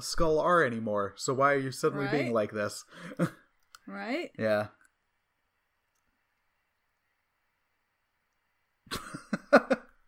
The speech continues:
Speaker 2: Their transitions. The music cracks me up, how it's, like, the same anthem.
Speaker 1: Yeah. Dun,
Speaker 2: As
Speaker 1: dun,
Speaker 2: soon as it
Speaker 1: dun.
Speaker 2: shows the, uh,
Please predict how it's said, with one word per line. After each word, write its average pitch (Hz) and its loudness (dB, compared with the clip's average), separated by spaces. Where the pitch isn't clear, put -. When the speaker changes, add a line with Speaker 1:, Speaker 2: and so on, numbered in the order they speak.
Speaker 2:
Their 202 -12
transitions. 202 -10
The 254 0
music 262 2
cracks 208 -6
me 196 -10
up, 185 -10
how 196 -6
it's, - -6
like, 185 -8
the 208 -10
same 208 -6
anthem. 180 -10
Speaker 1:
Yeah. 113 0
Dun, 185 0
Speaker 2:
As 202 -6
Speaker 1:
dun, 160 2
Speaker 2:
soon 240 2
as 226 -2
it 220 -2
Speaker 1:
dun. 208 4
Speaker 2:
shows 214 -2
the, 208 -6
uh, 185 -6